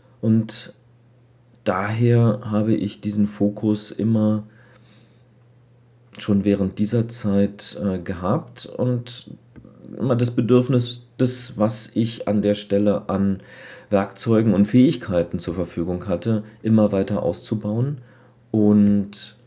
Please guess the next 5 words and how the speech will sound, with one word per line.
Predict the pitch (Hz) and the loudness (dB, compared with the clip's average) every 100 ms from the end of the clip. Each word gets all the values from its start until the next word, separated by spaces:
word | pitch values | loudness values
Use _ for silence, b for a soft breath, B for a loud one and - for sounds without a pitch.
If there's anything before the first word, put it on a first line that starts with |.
| b b b | b b b
auch | - 113 | -4 0
immer | 117 107 | 0 2
gesucht | 110 98 113 139 - 127 | 2 2 2 2 -2 -4
habe, | 120 123 123 127 127 127 B B B B | 0 2 4 4 2 -2 B B B B
dafür | 98 104 117 - 120 120 120 117 120 | 0 0 -2 -2 2 4 6 6 4